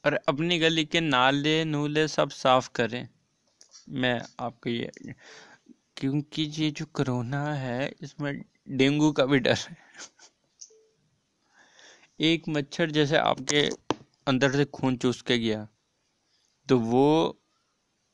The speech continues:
क्या पता जिसको उसने चूसा खून, उसको कोरोना हो, और वो दूसरी जगह किसी और का चूस रहा हो, तो गलती से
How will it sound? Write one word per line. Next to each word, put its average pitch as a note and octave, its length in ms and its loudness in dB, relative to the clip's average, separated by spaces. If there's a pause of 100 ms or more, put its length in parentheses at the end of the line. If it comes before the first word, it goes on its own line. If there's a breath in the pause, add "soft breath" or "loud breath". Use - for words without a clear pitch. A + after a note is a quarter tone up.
(460)
क्या D3+ 240 2
पता D3+ 300 -4
जिसको C#3+ 360 -6
उसने D3+ 260 -4
चूसा C#3+ 480 -2
खून, B2+ 460 0 (800 soft breath)
उसको D3 340 -6
कोरोना D3 360 -6
हो, C#3+ 200 -12 (920)
और D3+ 200 2
वो E3+ 180 2
दूसरी D3+ 500 0
जगह D3+ 360 4 (380)
किसी C3 300 0
और C3 180 8
का C#3 140 2
चूस C#3 320 -2
रहा C#3+ 140 6
हो, C#3+ 80 4
तो D3 280 -4 (160)
गलती C3 440 -2
से C#3 220 -6